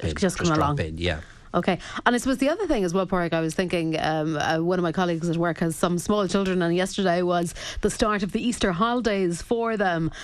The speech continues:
Speaker 1: Roll
Speaker 2: Um,
Speaker 1: off for two
Speaker 2: and
Speaker 1: weeks.
Speaker 2: it's a great time of the year if, uh, children are on a break and, uh, there aren't other activities lined up. Gardening can be a great way to get them
Speaker 1: It
Speaker 2: involved.
Speaker 1: sure can, and we're really at that time of year where you're sowing seeds, you're sowing the bulbs of plants, the dahlias, begonias, the herb plants.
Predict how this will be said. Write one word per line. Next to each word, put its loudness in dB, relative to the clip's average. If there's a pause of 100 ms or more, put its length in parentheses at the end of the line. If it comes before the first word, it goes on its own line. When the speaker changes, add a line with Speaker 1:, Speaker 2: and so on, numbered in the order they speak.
(220)
Speaker 1:
Roll 6 (180)
Speaker 2:
Um, 2
Speaker 1:
off -4
for 2
two 0
Speaker 2:
and 0
Speaker 1:
weeks. -2
Speaker 2:
it's -2
a 0
great 0
time 0
of 0
the 2
year 2
if, -2
uh, 2
children 0
are 0
on 2
a 0
break 0
and, 0 (300)
uh, 2
there 0
aren't 2
other 0
activities 0
lined 2
up. -2
Gardening 0
can 0
be 0
a -2
great -2
way 2
to -4
get 0
them 0
Speaker 1:
It 0
Speaker 2:
involved. 2
Speaker 1:
sure 0
can, 0
and -2
we're 4
really 0
at -2
that -2
time -2
of 0
year 2
where 0
you're 0
sowing 0
seeds, -2
you're -2
sowing 0
the -2
bulbs 0
of -10
plants, -2
the -6
dahlias, 0
begonias, 0
the -6
herb 2
plants. -2